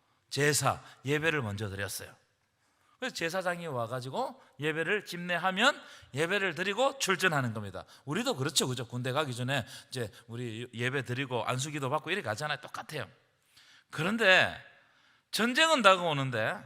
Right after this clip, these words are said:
사무엘이 약속한 시간이 지났는데도 도착하지 않는 겁니다. 아마 라마에서 거기까지 오기가 굉장히 지금처럼 뭐 케이티엑스나 이런 거 타면 딱딱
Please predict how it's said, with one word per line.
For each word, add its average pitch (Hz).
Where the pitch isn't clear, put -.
사무엘이 262
약속한 233
시간이 214
지났는데도 170
도착하지 185
않는 120
겁니다. 98
아마 147
라마에서 147
거기까지 175
오기가 151
굉장히 139
지금처럼 202
뭐 147
케이티엑스나 190
이런 214
거 180
타면 185
딱딱 160